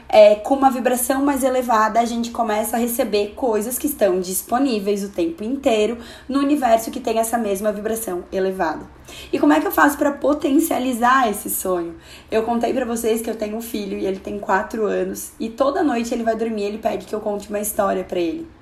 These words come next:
Ao invés de eu abrir um livro e contar uma história,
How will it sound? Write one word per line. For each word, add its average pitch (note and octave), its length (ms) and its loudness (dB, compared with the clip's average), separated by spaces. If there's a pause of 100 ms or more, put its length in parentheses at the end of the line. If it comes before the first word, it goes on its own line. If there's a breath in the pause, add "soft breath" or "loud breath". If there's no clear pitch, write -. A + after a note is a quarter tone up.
(340 loud breath)
Ao A#3+ 160 6
invés C4+ 220 2
de E4+ 60 4
eu E4 60 8
abrir C4+ 200 2
um B3+ 140 -2
livro G#3+ 520 -2 (180)
e - 80 -8
contar G#3+ 360 0
uma G#3 120 -4
história, G#3 540 0